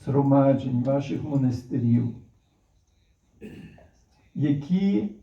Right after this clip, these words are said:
пережили Пасху, Господню Пасху ц-, нашої церкви, яка мала бути знищена. Ваше монаше життя було висміяне, видоптане.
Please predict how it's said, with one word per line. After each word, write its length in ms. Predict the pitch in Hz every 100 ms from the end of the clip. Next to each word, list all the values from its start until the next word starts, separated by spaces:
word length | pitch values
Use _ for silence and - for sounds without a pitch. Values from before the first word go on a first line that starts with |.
| _ _ _ _ _
пережили 640 | - 131 135 113 175 175 160
Пасху, 800 | - 156 - - - 120 117 - _ _ _ _ _ _ _ _ _ _ _ _
Господню 680 | - 143 - - 170 143 120
Пасху 500 | 143 139 139 - 135
ц-, 320 | 117 - 175 - _
нашої 480 | 139 139 - - 139
церкви, 520 | - 135 120 - 139
яка 280 | 143 143 202
мала 260 | 208 202 185
бути 320 | 190 185 175
знищена. 640 | 175 165 - - 113 110 - _ _ _ _ _ _ _ _ _ _ _ _ _ _ _ _ _ _ _ -
Ваше 340 | 139 165 -
монаше 520 | 160 160 160 151 -
життя 400 | 135 143 - 147
було 260 | 143 147 143
висміяне, 920 | 123 143 165 - - 127 113 95 131 - 127
видоптане. 1040 | 127 131 143 175 - 107 - 131 117